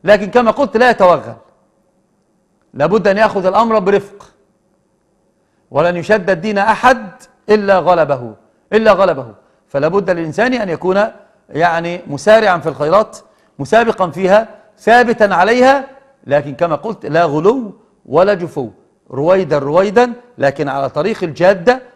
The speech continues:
مؤتسياً بالنبي صلى الله عليه وسلم، يعمل بقول النبي: "إن أحب العمل إلى الله أدومه وإن قل". إن أحب العمل إلى الله أدومه وإن قل.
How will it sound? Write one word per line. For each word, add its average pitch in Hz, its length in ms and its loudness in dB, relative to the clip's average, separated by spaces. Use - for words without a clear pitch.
مؤتسياً 202 460 -2
بالنبي 147 340 -8
صلى 143 100 -8
الله 208 280 -2
عليه 233 100 -4
وسلم، - 100 -20
يعمل 170 360 0
بقول 170 340 -4
النبي: 202 480 -2
"إن 185 240 -4
أحب 180 540 -2
العمل 180 520 2
إلى 156 160 0
الله 170 540 0
أدومه 151 520 0
وإن 143 220 -4
قل". 123 220 -10
إن 123 140 -10
أحب 131 280 -10
العمل 139 300 -2
إلى 127 100 -10
الله 131 300 -4
أدومه 175 360 -4
وإن 165 180 0
قل. 123 260 -4